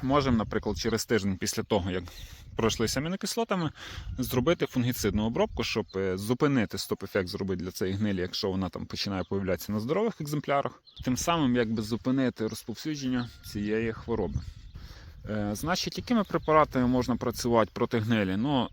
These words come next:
е, так, наприклад, це може бути медіан або біошок, або курзан, курзат П. Е, перелік цих препаратів, до речі, хочу зробити такий невеликий відступ, тому що,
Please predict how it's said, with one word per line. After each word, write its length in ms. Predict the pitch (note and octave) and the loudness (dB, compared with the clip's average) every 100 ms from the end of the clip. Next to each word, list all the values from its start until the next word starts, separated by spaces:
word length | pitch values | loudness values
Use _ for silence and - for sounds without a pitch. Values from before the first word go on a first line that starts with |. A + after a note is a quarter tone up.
| - | -4
е, 240 | G#2+ G2 F#2 | -4 -2 -4
так, 120 | A#2 - - | -8 -8 -2
наприклад, 480 | A2+ - B2 A2+ F#2+ | 0 2 0 0 -2
це 120 | A2+ | -2
може 260 | A2 G2+ | 0 0
бути 300 | G#2 G#2 G#2 | -2 -2 -2
медіан 480 | G#2 G#2+ G#2 C#3 F3 | 0 0 2 2 2
або 220 | C#3+ A2 | 0 0
біошок, 640 | G#2+ G#2+ G#2 - D#3 E3 - - - - - | 0 0 0 -2 -2 -2 -4 -20 -20 -20 -10
або 460 | - G2+ G#2+ A#2 G#2+ G2+ - - - | -4 -2 2 4 2 -2 -18 -20 -6
курзан, 480 | A#2+ G#2+ A#2 G#2+ G2+ - - | -4 0 2 2 0 -8 -8
курзат 460 | - A2+ G#2+ G2+ - | -2 0 4 2 2
П. 220 | - F3+ F#3+ - - - - - | 4 4 2 -6 -10 -14 -14 -10
Е, 300 | - A#2 A#2 B2 | -4 0 0 2
перелік 360 | A3 B3+ G#3 | 4 6 4
цих 180 | - - | 0 0
препаратів, 540 | - D#3+ E3 G#3+ - A#2+ | 0 2 2 2 2 0
до 120 | D3 | 2
речі, 280 | C#3 A#2 A#2 | 2 0 -2
хочу 280 | C#3 B2+ | -4 -4
зробити 340 | B2 C3+ C3+ A#2 | -2 -2 -2 -2
такий 220 | C3 C3+ | -4 -2
невеликий 480 | C3 C3 C#3 C3 D#3 | 0 0 -2 -2 -4
відступ, 360 | B3 - B2+ | -4 -4 -4
тому 200 | - A#2 | -2 -2
що, 340 | B2 - A#2+ | -2 -2 -2